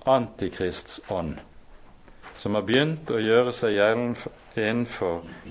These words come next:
kristenheten. Og det er tragisk, tror jeg jeg må få lov til å si.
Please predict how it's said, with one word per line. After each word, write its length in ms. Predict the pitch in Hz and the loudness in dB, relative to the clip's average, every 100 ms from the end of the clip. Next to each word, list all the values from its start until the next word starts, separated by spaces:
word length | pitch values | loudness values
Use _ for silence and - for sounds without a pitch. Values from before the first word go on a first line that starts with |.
| - | -6
kristenheten. 800 | 101 98 - 101 85 78 - - - - - - - - - - - - - - - - - | -4 -4 -4 -2 -2 -4 -10 -14 -18 -20 -20 -20 -20 -20 -20 -20 -20 -20 -20 -20 -20 -20 -10
Og 100 | - | -2
det 100 | 107 | 4
er 400 | 120 123 139 170 - - - | 8 8 6 2 -4 -18 -18
tragisk, 840 | - 160 147 107 98 107 - - - | -4 4 6 6 2 -4 -8 -14 -14
tror 240 | - 135 | -2 0
jeg 120 | 117 107 | 2 0
jeg 60 | |
må 100 | 107 | 0
få 160 | 104 120 | -2 0
lov 220 | 123 117 - | 0 -2 -4
til 180 | 95 95 | -4 -2
å 60 | |
si. 180 | - 104 | -2 -2